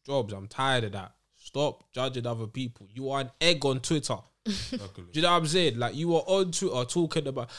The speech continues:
Speaker 1: and they'll be the f-, they'll be the same people that haven't made one profit from their business talking about other man are jobless. Mean, mean, mean, meanwhile, the guy who's working a nine-to-five is earning more than you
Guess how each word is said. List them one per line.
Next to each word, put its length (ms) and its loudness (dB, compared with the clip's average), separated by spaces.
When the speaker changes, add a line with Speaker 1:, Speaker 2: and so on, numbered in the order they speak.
Speaker 1:
and 120 2
they'll 80 8
be 160 4
the 80 2
f-, 220 -4
they'll 100 -4
be 120 -10
the 100 -2
same 460 0
people 500 -2
that 120 -6
haven't 300 0
made 160 0
one 400 0
profit 480 -2
from 200 -6
their 160 0
business 420 0
talking 400 -2
about 360 -4
other 260 0
man 220 0
are 100 0
jobless. 440 -2
Mean, 400 -2
mean, 360 -8
mean, 300 -6
meanwhile, 400 -2
the 100 -2
guy 200 -2
who's 120 -2
working 280 -2
a 40 -8
nine-to-five 680 -4
is 140 -8
earning 240 -4
more 220 -6
than 160 -6
you 100 -8